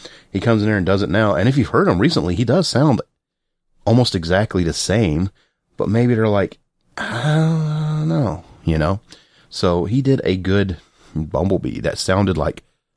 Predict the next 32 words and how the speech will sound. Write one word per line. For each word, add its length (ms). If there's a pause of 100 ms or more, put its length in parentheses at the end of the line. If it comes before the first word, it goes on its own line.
(120)
Bumblebee. 560 (240)
You 120
know, 100
when 160
you 100
think 320 (380)
Bumblebee's 540
voice, 380
you 80
think 420 (360)
Dan 380
Gilvan, 1000 (640)
or 260
you 140
think, 440 (1600)
um, 380 (600)
a 100
clip 340
from 260
the 100
Cars, 580
Who's 160
Gonna 200
Drive 320
You 80
Home 240
Tonight? 380 (460)
Was 100
that 100
the 80
Cars? 320 (720)
Um, 640